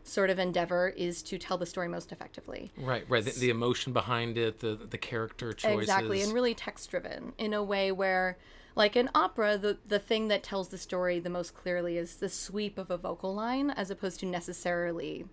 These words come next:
Speaker 1: the text.
Speaker 2: Yeah, the, yeah,
Speaker 1: Um,
Speaker 2: because
Speaker 1: yeah.
Speaker 2: the composers were all about, whether it's the strings underneath you or the voice itself, it was all about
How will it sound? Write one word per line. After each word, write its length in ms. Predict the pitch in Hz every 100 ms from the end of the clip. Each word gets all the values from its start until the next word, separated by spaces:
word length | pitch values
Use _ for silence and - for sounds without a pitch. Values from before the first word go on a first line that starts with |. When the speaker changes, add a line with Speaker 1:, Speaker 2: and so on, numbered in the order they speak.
| -
Speaker 1:
the 100 | 160
text. 560 | - - - - - - - - - -
Speaker 2:
Yeah, 100 | 214 185
the, 40 | 180
yeah, 40 |
Speaker 1:
Um, 60 | 147
Speaker 2:
because 200 | 135 247
Speaker 1:
yeah. 60 |
Speaker 2:
the 60 | 311
composers 500 | 160 135 175 151 123
were 100 | 120
all 140 | 120
about, 320 | 123 117 117 117
whether 260 | 113 110
it's 140 | 107 -
the 80 | -
strings 460 | - 139 147 131
underneath 400 | 123 113 123 120
you 100 | 131
or 140 | 117 113
the 80 | 110
voice 280 | 117 110 110
itself, 420 | - 165 139 - -
it 60 |
was 180 | 127 117
all 180 | 123 120
about 320 | 110 113 113